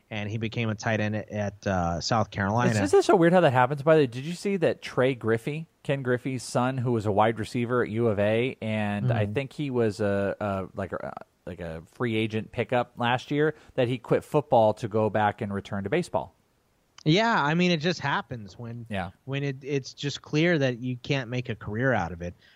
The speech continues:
Speaker 1: You, and you're still an amazing athlete, you can go and do stuff like that. And if you're getting picked in the first round of the N F L draft, you're obviously an amazing athlete.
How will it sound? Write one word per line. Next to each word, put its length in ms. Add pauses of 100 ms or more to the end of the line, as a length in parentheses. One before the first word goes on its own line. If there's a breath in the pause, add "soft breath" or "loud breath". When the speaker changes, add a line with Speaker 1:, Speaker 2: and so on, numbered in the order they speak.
(200 soft breath)
Speaker 1:
You, 280
and 480
you're 100
still 320
an 60
amazing 460
athlete, 420
you 160
can 180
go 200
and 120
do 140
stuff 260
like 160
that. 280
And 120
if 140 (200)
you're 220
getting 320
picked 240
in 80
the 60
first 260
round 120
of 40
the 80
N 80
F 120
L 60
draft, 380
you're 100
obviously 480 (380 loud breath)
an 60
amazing 420
athlete. 460